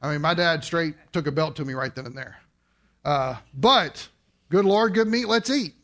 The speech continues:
that kind of thing. God is our provider. Everything that we have, all the ability that we're able to do, and the way that he makes the gaps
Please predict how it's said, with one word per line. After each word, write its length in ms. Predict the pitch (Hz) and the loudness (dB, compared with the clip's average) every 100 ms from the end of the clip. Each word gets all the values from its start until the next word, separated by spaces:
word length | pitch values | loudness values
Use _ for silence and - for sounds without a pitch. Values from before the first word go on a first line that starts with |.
| - | -2
that 160 | 175 | -2
kind 140 | 214 202 | 2 0
of 80 | 143 | 0
thing. 220 | 147 120 _ _ _ _ _ _ _ _ _ _ _ | -6 -8 _ _ _ _ _ _ _ _ _ _ _
God 220 | 226 285 | 4 6
is 100 | 277 | 4
our 100 | 262 | 2
provider. 600 | 262 269 285 339 180 117 - _ _ _ _ _ _ _ _ - | 4 2 4 4 0 -6 -16 _ _ _ _ _ _ _ _ 4
Everything 500 | 254 311 269 294 285 | 4 4 2 2 2
that 140 | 254 | 0
we 100 | 262 | 2
have, 400 | 233 247 135 113 _ _ _ | 2 2 0 -6 _ _ _
all 160 | 175 247 | 2 4
the 80 | 302 | 4
ability 380 | 254 262 262 | 4 2 2
that 140 | 254 233 | 2 2
we're 200 | 214 214 | 2 2
able 160 | 220 | 0
to 120 | 208 190 | -2 0
do, 280 | 175 160 | 0 0
and 100 | 160 | 0
the 60 | 156 | -2
way 260 | 160 226 285 | 2 2 0
that 140 | 208 | -4
he 260 | 170 262 262 | -4 -2 0
makes 540 | 185 202 269 - - | 0 0 -2 -2 -10
the 180 | - 202 | -4 -6
gaps 840 | 165 170 220 160 156 - - - | 0 2 4 2 -2 -10 -10 -10